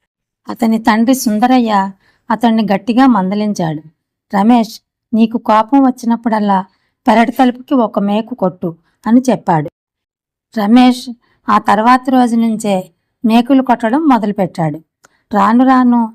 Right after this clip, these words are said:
ఆ మేకులతో తలుపంతా అందవిహీనంగా కనిపించసాగింది. ఓ రోజు సుందరయ్య రమేష్కి అది చూపించి, "ఈ మేకులతో తలుపు చూడడానికి అసహ్యంగా ఉంది కదా,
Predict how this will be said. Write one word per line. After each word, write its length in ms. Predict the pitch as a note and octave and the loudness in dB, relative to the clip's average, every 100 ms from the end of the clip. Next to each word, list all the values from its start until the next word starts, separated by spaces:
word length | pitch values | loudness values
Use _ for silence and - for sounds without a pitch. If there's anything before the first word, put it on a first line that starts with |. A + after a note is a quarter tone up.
| _ _ _ | _ _ _
ఆ 120 | G3+ | -2
మేకులతో 600 | G3+ G3+ A3 B3+ B3+ B3+ | 0 0 -2 -2 0 0
తలుపంతా 800 | A#3+ A3 G#3 G#3+ A#3+ A#3 A3+ G#3 G#3 _ _ - | 0 -2 -2 0 0 0 -2 -4 _ _ _ -4
అందవిహీనంగా 760 | G3+ A3+ A#3 G#3+ A#3+ A#3 A3+ | -2 0 0 0 0 2 0
కనిపించసాగింది. 1080 | C4 A3+ G3+ G3+ G3 F3+ F3+ E3+ D#3+ D#3+ D#3+ _ _ _ _ _ | 0 0 -2 -6 -6 -4 -4 -2 -2 -4 -6 _ _ _ _ _
ఓ 120 | A3+ A3+ | 0 2
రోజు 300 | A3+ A#3+ C4 | 2 2 -2
సుందరయ్య 680 | B3+ A3+ A#3+ B3 A3 G3 G3+ _ _ _ A3+ | -2 -2 0 0 0 -4 -4 _ _ _ -2
రమేష్కి 480 | G#3+ B3+ C4 - | 2 2 2 0
అది 220 | C4 G#3+ G#3 | 0 0 -6
చూపించి, 600 | A3 G#3+ A3+ A3 G3 F3 _ _ _ _ | -8 -2 -4 -2 -8 -8 _ _ _ _
"ఈ 100 | A#3 | 2
మేకులతో 600 | A3+ A3+ A3+ C4+ C4+ C#4+ | 4 2 0 -2 0 -2
తలుపు 600 | C4 B3+ A3+ A#3 B3 A3+ A3+ _ _ - | 0 0 -2 -2 -4 -4 -8 _ _ -4
చూడడానికి 480 | A3+ A#3 B3 C4 B3+ | 0 2 2 2 0
అసహ్యంగా 600 | - - A3+ B3+ B3 B3+ | -4 -2 2 4 4 4
ఉంది 220 | B3 G#3 | 0 -2
కదా, 320 | G3 F3+ A3+ | -6 -4 -4